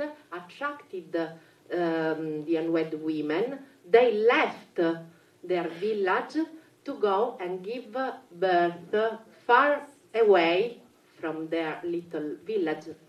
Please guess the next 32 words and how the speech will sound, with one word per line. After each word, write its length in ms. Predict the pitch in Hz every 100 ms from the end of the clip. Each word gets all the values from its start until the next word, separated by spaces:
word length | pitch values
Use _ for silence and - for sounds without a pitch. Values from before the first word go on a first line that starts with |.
| _ - -
to 80 | 330
come 240 | 269 202
back 360 | 156 160 - -
then, 320 | 147 151 151
uh, 180 | 147 143 165
when 340 | 151 147 151 -
everything 540 | 160 151 147 156 147 139
was 160 | 135 - -
done. 340 | 120 131 - - _ -
Hmm? 220 | 233 427 - - _ _ _ _ _ _ _
So 140 | 180 170
because 320 | 175 180 180
of 160 | 165
that, 340 | 160 160 165 180
we 160 | 170 170
have 240 | 151 156
a 100 | 147
high 300 | - - 190
rate 320 | 180 165 165 185
in 140 | 156
the 80 | 160 -
cities 480 | 208 202 208 196 180
than 480 | 180 165 156 165 160
in 160 | 160
the 80 | 160
countryside, 720 | 170 165 - 165 156 151 151
and 160 | 170 185
then 160 | 202
because 280 | 202 190 170
the 100 | 175
cities 580 | 175 196 190 190 190 175
were 240 | 170 160